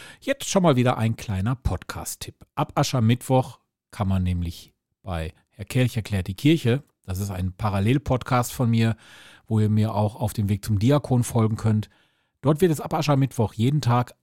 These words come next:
eine Minute Fastenzeit geben. Länger dauert der Podcast nicht. Er soll euch Kraft geben, Mut geben, stärken, anregen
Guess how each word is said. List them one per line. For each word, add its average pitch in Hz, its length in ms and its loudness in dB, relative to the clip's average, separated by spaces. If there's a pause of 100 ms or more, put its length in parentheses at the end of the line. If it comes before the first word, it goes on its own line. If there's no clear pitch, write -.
eine 202 280 0
Minute 185 300 2
Fastenzeit - 720 -2
geben. 82 320 -14 (200)
Länger 165 280 0
dauert 127 300 4
der 87 80 -2
Podcast - 540 -6
nicht. - 220 -14
Er 110 100 0
soll 120 180 2
euch 117 340 -2 (100)
Kraft - 320 -2
geben, 160 520 2
Mut 156 280 2
geben, 135 460 2
stärken, 135 640 0 (420)
anregen 170 720 2